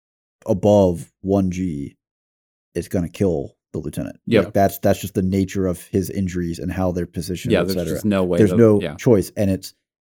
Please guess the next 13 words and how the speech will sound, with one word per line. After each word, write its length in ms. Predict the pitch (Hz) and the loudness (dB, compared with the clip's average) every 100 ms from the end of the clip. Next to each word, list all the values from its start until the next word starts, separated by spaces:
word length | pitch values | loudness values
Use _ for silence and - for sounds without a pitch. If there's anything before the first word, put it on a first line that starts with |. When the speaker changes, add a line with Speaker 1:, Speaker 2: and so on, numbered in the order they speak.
| _ | _
Speaker 1:
it's 200 | 107 - | -6 -4
the 140 | 123 95 | -2 -4
acceptance 540 | - 131 - 117 92 | 0 0 2 -2 -6
that 200 | 92 - | -8 -2
they 100 | 98 | -2
both 320 | 95 151 175 | 4 4 4
know 220 | 123 135 110 | 6 6 6
the 100 | 101 | 4
realities 400 | 98 98 101 87 | 2 2 0 -4
of 60 | |
their 80 | 85 | -8
situation, 640 | - 87 92 87 82 80 | -8 -6 -4 -4 -4 -8
and 260 | - 92 | -6 -6